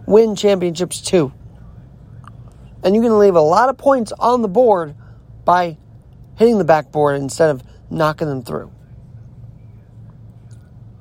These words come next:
And, uh, and I just pray that, <laughs> that this sports town does not see Ben Simmons anywhere near the Barclays Center or Madison Square Garden. All right, next up,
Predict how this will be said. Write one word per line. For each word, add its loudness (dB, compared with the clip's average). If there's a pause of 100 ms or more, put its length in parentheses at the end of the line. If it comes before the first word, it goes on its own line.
(760)
And, -2
uh, 0 (480)
and 4
I 4
just -10
pray 2
that, -6 (140)
<laughs> -20
that 2
this 2
sports -2
town 0
does -6
not -2 (160)
see -8
Ben -2
Simmons -10 (120)
anywhere 2
near -4 (260)
the -2
Barclays -2
Center -8 (300)
or -2
Madison -6
Square -10
Garden. -16 (3000)
All 2
right, 2
next -4
up, 2